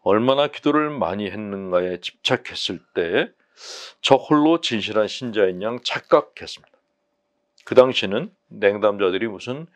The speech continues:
큰 문제가 있는 사람들인 줄 알았습니다. 나는 진실한 신자이고 상대방은 문제가 있는 사람인 양 대하기도 했습니다.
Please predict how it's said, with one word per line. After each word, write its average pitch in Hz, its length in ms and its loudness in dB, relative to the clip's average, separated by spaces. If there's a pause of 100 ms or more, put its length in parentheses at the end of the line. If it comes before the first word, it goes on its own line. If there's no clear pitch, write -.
(340)
큰 160 320 -2
문제가 107 340 -2
있는 113 180 -6
사람들인 87 720 -12
줄 147 320 0
알았습니다. - 560 -4 (1120)
나는 131 300 4
진실한 107 460 -2
신자이고 95 840 -2 (160)
상대방은 147 920 0
문제가 110 400 0
있는 139 300 -6
사람인 98 480 -6
양 135 180 -6
대하기도 92 400 -4
했습니다. - 340 -14